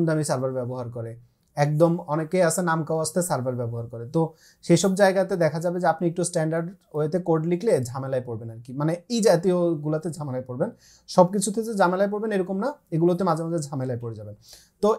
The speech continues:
এভাবে কোড লিখলে আপনি ঝামেলায় কম পড়বেন, কিন্তু দুইটাই লেখা যায় এবং মডার্ন ওয়েতে আমরা এভাবে অনেক সময় কোড লিখি আর কি। তো এই হচ্ছে মোটামুটি আমাদের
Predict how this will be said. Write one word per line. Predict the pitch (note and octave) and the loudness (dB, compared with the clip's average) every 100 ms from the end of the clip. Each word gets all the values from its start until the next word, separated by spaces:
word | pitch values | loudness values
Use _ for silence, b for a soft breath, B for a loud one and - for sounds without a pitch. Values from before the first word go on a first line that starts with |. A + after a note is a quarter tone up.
| F#3+ | 4
এভাবে | G3 A#3+ A3 | 6 6 6
কোড | F#3+ G3 | 4 4
লিখলে | A3+ G#3 | 2 2
আপনি | E3+ E3 | 4 0
ঝামেলায় | C#3+ D3 D3 D3 | 0 0 2 2
কম | C#3 A#2+ | 0 -2
পড়বেন, | A#2 B2 | -4 -4
কিন্তু | G3+ A3+ F#3 | -4 0 4
দুইটাই | F3 F3 F#3+ F#3+ D#3 | 4 6 4 4 0
লেখা | C3+ D3 | 0 2
যায় | G3+ E3 | 2 2
এবং | E3 D3+ | 2 0
মডার্ন | D3+ E3 F3 | 0 0 0
ওয়েতে | E3 D#3 F#3 | -2 0 -2
আমরা | C#3+ C#3 | 0 0
এভাবে | C3 B2+ C3+ | 0 -4 -6
অনেক | A#2+ A#2+ | -8 -8
সময় | B2+ A#2+ A#2+ | -8 -10 -10
কোড | G#2+ G#2+ | -10 -12
লিখি | G#2 A2+ | -14 -16
আর | G2+ | -16
কি। | G#2+ - b b b - | -20 -20 b b b 2
তো | G#3+ G#3+ G3+ | 2 6 6
এই | G3+ | 6
হচ্ছে | G3+ A#3 | 4 2
মোটামুটি | G#3+ G#3+ A3 G#3 | 2 0 0 0
আমাদের | G#3 | 4